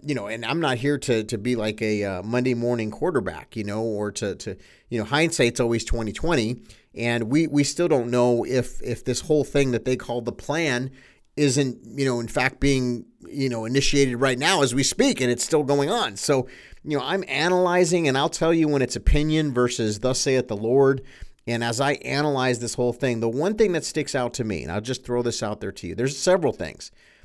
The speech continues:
Uh, one of the things is that a three-star general, General Flynn, uh, was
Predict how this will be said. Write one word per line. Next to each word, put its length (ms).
Uh, 220
one 260
of 120
the 100
things 300
is 200
that 240
a 40
three-star 560
general, 480
General 340
Flynn, 580
uh, 220
was 260